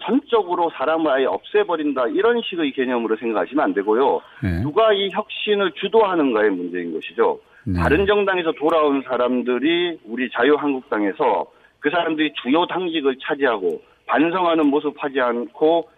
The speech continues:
Speaker 1: 백의종군하지 않는 모습을 보이니까 국민들이 짜증을 내는 거예요. 그리고 기존의 친박이라고 말씀하는 그 분들이 지금 뭐냐면 어려운 이 상황에서 한 번 더 당을 위해서 뭐 제대로 된 목소리를 내거나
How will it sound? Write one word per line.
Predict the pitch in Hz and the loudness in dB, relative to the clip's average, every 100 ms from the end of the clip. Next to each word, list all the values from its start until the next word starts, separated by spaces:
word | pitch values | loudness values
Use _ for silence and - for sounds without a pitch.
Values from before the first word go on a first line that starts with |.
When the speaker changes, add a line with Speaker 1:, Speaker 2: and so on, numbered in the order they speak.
| - | -4
Speaker 1:
백의종군하지 | 139 202 208 196 175 160 147 | -2 0 -2 0 -2 -2 0
않는 | 107 127 | 0 0
모습을 | 127 147 151 151 | 0 -2 -4 -6
보이니까 | - - 113 | -2 0 0
국민들이 | - 165 196 202 156 135 120 135 - - | -2 -2 -2 -2 -2 -2 0 -2 -2 0
짜증을 | 220 220 160 | 2 4 2
내는 | 117 131 98 | 2 0 -2
거예요. | 82 85 117 82 - - _ _ _ _ _ - | -2 0 2 0 -4 -14 _ _ _ _ _ -8
그리고 | 196 202 196 175 95 - _ _ _ _ | 0 2 2 2 0 -4 _ _ _ _
기존의 | - 202 214 175 | -2 2 2 0
친박이라고 | - 226 214 214 - - _ - 170 160 170 | -4 -4 0 -2 -4 -20 _ -2 0 0 0
말씀하는 | 131 92 - 185 185 170 175 165 - | -2 -2 -2 -4 -4 -2 -2 -4 -2
그 | 208 214 | 0 0
분들이 | 143 135 135 160 202 - _ - | 2 0 0 -2 -4 -8 _ -10
지금 | - 190 196 | -2 0 2
뭐냐면 | 156 147 151 151 | 2 2 2 2
어려운 | 185 180 165 156 | 0 0 0 -2
이 | 175 - | -2 -4
상황에서 | 135 127 123 151 | -4 -2 -2 -2
한 | 170 170 | -2 -2
번 | 160 | 0
더 | 151 | 0
당을 | 156 175 160 139 113 | 0 0 0 0 0
위해서 | 110 104 101 - - - | 0 0 -4 -6 -16 -8
뭐 | 117 | -6
제대로 | - 127 139 | -2 2 2
된 | 131 | 2
목소리를 | 113 - 143 135 120 | -2 -4 -4 -2 0
내거나 | 127 127 139 | 0 0 -2